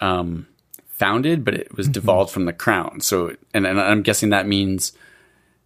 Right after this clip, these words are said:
Speaker 1: um, because we're a British colony, quote unquote, before we were our own country, as you were saying earlier.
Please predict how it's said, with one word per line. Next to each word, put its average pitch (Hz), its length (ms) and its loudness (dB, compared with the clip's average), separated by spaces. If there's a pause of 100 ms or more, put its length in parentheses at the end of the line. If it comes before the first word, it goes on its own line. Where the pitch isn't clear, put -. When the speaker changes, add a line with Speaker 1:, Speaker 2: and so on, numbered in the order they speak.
(260)
Speaker 1:
um, 95 300 0
because 95 520 0
we're 104 260 4
a 92 40 0
British 98 680 2 (360)
colony, 92 640 0 (160)
quote 95 180 -4
unquote, 92 320 -2
before 92 360 4
we 92 140 2
were 85 440 0 (400)
our 87 100 4
own 82 160 0
country, 95 580 -2
as 92 180 -2
you 87 80 -4
were 85 80 -6
saying 87 340 2
earlier. 87 420 2